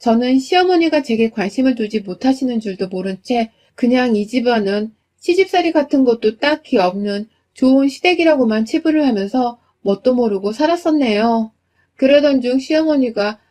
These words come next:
아주 띄엄띄엄 저를 보다 말고 제 머리카락을 쓱 만지면서 "넌 참 머리가 이게 기른 것도 아니고 자른 것도 아니고 뭐 어떻게 할 건데?" 라고 물어보신 적이 있었습니다.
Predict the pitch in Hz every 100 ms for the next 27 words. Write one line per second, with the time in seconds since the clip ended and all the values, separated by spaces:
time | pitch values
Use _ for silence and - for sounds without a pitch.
0 | _ - 202 220 226 - 330 349 349 349
1 | 226 220 208 202 202 202 202 240 202 190
2 | 240 226 - _ _ - 269 208 208 254
3 | 285 240 233 233 - 370 330 226 190 226
4 | 262 226 196 202 214 _ _ _ _ _
5 | _ _ - 240 262 277 - 339 311 311
6 | _ _ 220 214 226 226 214 214 226 220
7 | 240 240 285 285 294 311 311 311 302 302
8 | 285 294 330 359 330 320 285 269 285 269
9 | 226 233 240 _ _ _ _ 294 392 370
10 | 359 415 403 381 370 339 277 254 262 294
11 | 262 175 - _ _ _ _ _ _ _
12 | 202 208 226 196 226 294 311 311 269 233
13 | 190 202 311 330 320 311 254 202 196 196